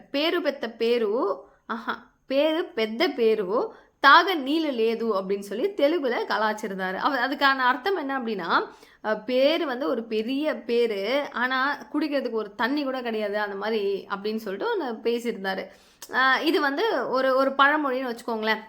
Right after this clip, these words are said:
சும்மா பேசிட்டு கிடப்பாங்க, ஆனா வந்து குடிக்க தண்ணி கூட கிடையாது அவங்கள்ட்ட அப்படிங்கிற மாதிரி ஒரு அர்த்தம். So, இதை வந்து சேகர் பாபு எப்படி தெரியுமா சொல்றாரு? அவர் ஒண்ணு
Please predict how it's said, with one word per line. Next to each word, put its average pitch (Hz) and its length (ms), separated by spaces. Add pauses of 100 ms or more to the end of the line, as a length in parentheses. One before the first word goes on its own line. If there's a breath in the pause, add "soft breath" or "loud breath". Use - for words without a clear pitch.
சும்மா 269 300
பேசிட்டு 302 300
கிடப்பாங்க, 247 600
ஆனா 220 300
வந்து 240 280
குடிக்க 269 260
தண்ணி 247 320
கூட 247 180
கிடையாது 220 320
அவங்கள்ட்ட 202 360
அப்படிங்கிற 196 320
மாதிரி 220 260
ஒரு 269 100
அர்த்தம். 214 420 (280 loud breath)
So, 392 180
இதை 359 260
வந்து 370 240
சேகர் 330 320
பாபு 233 240
எப்படி 202 180
தெரியுமா 214 340
சொல்றாரு? 180 720 (260 loud breath)
அவர் 269 280
ஒண்ணு 214 320